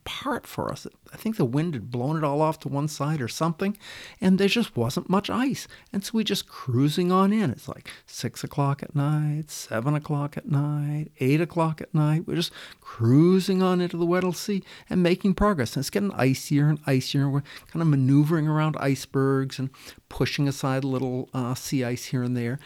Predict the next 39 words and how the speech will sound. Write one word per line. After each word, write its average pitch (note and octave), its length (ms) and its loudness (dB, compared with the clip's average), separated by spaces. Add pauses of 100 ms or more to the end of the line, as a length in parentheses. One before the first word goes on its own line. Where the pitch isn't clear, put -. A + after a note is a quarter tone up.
(140)
But - 80 -8
we A#3 120 0
keep - 300 -4
on C#3+ 180 2
going, B2+ 380 0
we G2 100 -8
keep - 340 -6
on C#3 220 0
going, B2+ 300 -2
we - 80 -12
keep - 340 -4
on C3 160 0
going. B2+ 240 0 (340)
But - 120 -2
I'm, C4 340 2
you F#3 80 0
know, D#3+ 80 2
I'm A#3 280 2 (580)
getting B2+ 240 0
tired. F3 380 -2
It's - 160 -12
only B2+ 120 -2
my C#3 140 0
third C#3 340 -2
day C3 240 0
after B2+ 320 -4
getting B2+ 320 -2
out A#2+ 80 -2
of C3+ 120 -4
covid C3 260 0
isolation. B2 580 -2
My B2 120 -2
endurance A#2+ 440 0
is A#2+ 100 -4
not C3 220 0
very B2+ 160 0
good, A#2 240 -2
and A#2+ 100 -2
I'm A#2 140 -4